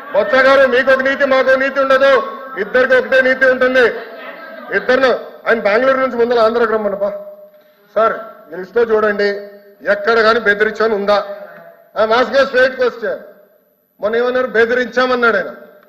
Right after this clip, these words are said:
ఇదే చంద్రశేఖర్ రెడ్డి గారు, చంద్రశేఖర్ రెడ్డి గారు "బెదిరించాము" అని అన్నారు. ఎక్కడుంది అధ్యక్ష? బెదిరించాము. దయచేసి మీరు చదవాలి అధ్యక్ష.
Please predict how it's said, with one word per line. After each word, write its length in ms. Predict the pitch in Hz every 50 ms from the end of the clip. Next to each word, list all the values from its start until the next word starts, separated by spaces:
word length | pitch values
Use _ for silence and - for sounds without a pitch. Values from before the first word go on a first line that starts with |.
| _ _ - - - - - - -
ఇదే 300 | - - 233 247 262 269
చంద్రశేఖర్ 640 | 269 262 240 220 233 247 247 - 247 247 233 240 233
రెడ్డి 180 | 233 226 233 226
గారు, 540 | 220 220 214 214 226 254 269 247 - - - - - - - - _ _ _ _ _ - - - _ _ _ _ _
చంద్రశేఖర్ 680 | 160 170 202 220 240 247 240 233 240 240 226 226 240 226
రెడ్డి 160 | 220 220 226
గారు 200 | 214 220 233 262
"బెదిరించాము" 1400 | - - 220 247 240 240 262 254 247 247 - - 240 233 233 226 226 226 247 277 294 262 - - - - - - - - - - _ _ _ _ _ _ _ _ - - - - - - - _ _ _ _ -
అని 120 | 202 240 247
అన్నారు. 340 | 247 247 247 240 208 156 - 147
ఎక్కడుంది 320 | 185 - - 220 233 220 202
అధ్యక్ష? 280 | 190 202 196 190 -
బెదిరించాము. 640 | 269 269 247 226 220 233 226 214 214 196 165 156 -
దయచేసి 340 | - 214 254 262 311 311 294
మీరు 140 | 294 294 208
చదవాలి 320 | 202 208 196 185 185 -
అధ్యక్ష. 260 | - - - 151 151